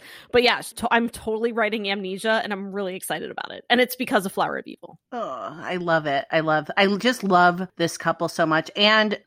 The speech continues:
Speaker 2: I saw, like, some variety show that they were both in, like, the two leads were in, just kind of, like, you know, doing promo.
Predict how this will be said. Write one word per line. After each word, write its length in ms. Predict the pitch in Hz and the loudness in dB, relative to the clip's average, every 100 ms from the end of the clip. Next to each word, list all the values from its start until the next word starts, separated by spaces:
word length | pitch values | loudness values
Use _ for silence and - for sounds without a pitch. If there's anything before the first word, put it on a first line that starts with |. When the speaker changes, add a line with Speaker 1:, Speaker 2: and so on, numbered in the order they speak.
| _ | _
Speaker 2:
I 60 | 208 | -2
saw, 280 | - 214 214 | 4 6 6
like, 180 | 233 - | 6 0
some 180 | 196 | -2
variety 480 | 170 160 143 151 185 | 0 2 2 0 -4
show 280 | - 196 180 | -4 -2 -2
that 100 | 185 | -2
they 80 | 190 | -2
were 120 | 185 | -2
both 260 | 180 180 175 | -2 -4 -4
in, 440 | 113 170 190 202 - | -4 -2 -2 -4 2
like, 240 | 175 - | 2 4
the 160 | 180 160 | 4 4
two 360 | - 180 156 | 4 4 4
leads 380 | 151 147 160 165 | 4 2 0 0
were 120 | 175 | -2
in, 260 | 139 165 165 | 2 2 2
just 180 | 156 - | 0 0
kind 200 | 165 151 | 0 2
of, 80 | 151 | 0
like, 180 | 147 | 0
you 60 | 156 | -2
know, 160 | 143 147 | 0 0
doing 200 | 143 143 | -2 0
promo. 520 | 160 151 160 180 | 2 4 4 2